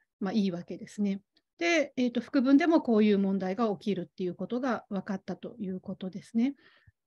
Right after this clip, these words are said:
で、佐野さん、あの、今日もいらしてくださってます。本田先生の二千六年の、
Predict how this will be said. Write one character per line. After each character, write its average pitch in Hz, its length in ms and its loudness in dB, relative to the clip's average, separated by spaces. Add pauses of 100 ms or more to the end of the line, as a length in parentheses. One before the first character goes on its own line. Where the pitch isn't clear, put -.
(160)
で、 311 240 2 (260)
佐 381 220 4
野 392 100 2
さ 359 280 4
ん、 285 200 2
あ 269 60 4
の、 262 300 2 (180)
今 254 100 4
日 233 60 10
も 226 60 6
い 233 100 4
ら 269 100 4
し 247 60 -4
て - 80 -6
く - 80 -2
だ 208 100 -4
さ 208 120 -4
っ - 20 -10
て 214 80 -8
ま 190 80 -4
す。 202 60 -6
本 247 120 4
田 254 200 0
先 254 300 0
生 254 200 -2
の 285 140 4
二 285 100 8
千 381 220 -2
六 320 260 -4
年 311 240 6
の、 311 260 2